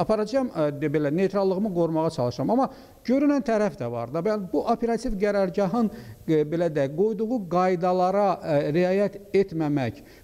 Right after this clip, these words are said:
bir millət vəkilinin, qanun yaradan bir şəxsin bu cür belə, e, necə sizə deyim, böhtancasına, bax, bu açıq-aşkar onun üzərinə getməsi bə-, deputatın səlahiyyətini aşması anlamına gəlmirmi? İstəyərdim bir hüquqi də bunu mənə izah edəsiniz.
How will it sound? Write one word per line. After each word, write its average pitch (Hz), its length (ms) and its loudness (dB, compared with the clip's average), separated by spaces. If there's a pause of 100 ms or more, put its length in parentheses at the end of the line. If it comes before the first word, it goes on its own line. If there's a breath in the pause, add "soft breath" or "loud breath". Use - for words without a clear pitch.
bir 233 160 2
millət 208 400 2
vəkilinin, 156 480 0
qanun 233 320 2
yaradan 202 520 2
bir 175 120 0
şəxsin 160 540 0 (340 loud breath)
bu 254 160 4
cür 190 160 2
belə, 180 380 0 (100)
e, 156 160 2
necə 180 240 2
sizə 165 220 -2
deyim, 135 180 4
böhtancasına, 180 840 0 (100)
bax, - 180 -4
bu 196 140 -2
açıq-aşkar 190 840 0 (340 loud breath)
onun 214 320 2
üzərinə 170 560 2
getməsi 156 480 0
bə-, 160 220 2 (100)
deputatın 160 560 -2
səlahiyyətini 143 1040 0
aşması 139 560 0 (300 loud breath)
anlamına 143 520 2
gəlmirmi? 165 400 2
İstəyərdim 170 340 -2
bir 170 140 -2
hüquqi 185 380 0
də 156 120 0
bunu 123 140 -2
mənə 117 260 -2
izah 120 220 -2
edəsiniz. 113 480 -4